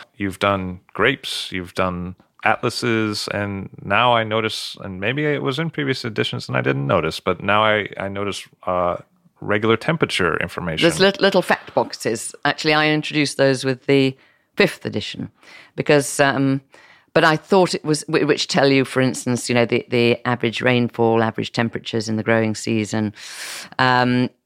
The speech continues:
Speaker 2: and they list the major viticultural challenges and the major grapes that are grown. And I think those are really useful, but I, I did d-,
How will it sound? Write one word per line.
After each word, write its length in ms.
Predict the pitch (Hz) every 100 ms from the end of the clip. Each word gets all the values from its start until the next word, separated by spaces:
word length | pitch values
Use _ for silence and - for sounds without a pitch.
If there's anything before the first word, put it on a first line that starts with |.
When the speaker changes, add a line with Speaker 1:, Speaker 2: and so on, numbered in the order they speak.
| _
Speaker 2:
and 120 | 135
they 120 | 131 131
list 560 | 143 139 - - - _
the 80 | 123
major 520 | 127 120 107 123 113
viticultural 580 | 120 - - - 117 113
challenges 720 | - 117 113 107 110 107 - - _ 123
and 400 | 120 113 113 107
the 360 | 123 113 113 110 _
major 320 | 117 117 110
grapes 440 | 107 120 107 - -
that 120 | 117
are 60 | 110
grown. 360 | 117 110 104 - - - - -
And 140 | 214
I 80 | 494
think 120 | 508 -
those 180 | 143
are 60 | 135
really 160 | 127 135
useful, 480 | 160 - - - _
but 260 | 156 - - -
I, 480 | 147 147 147 151 143 _ _ _
I 160 | 156 160
did 320 | 147 180 156 _ _ _ _
d-, 100 | -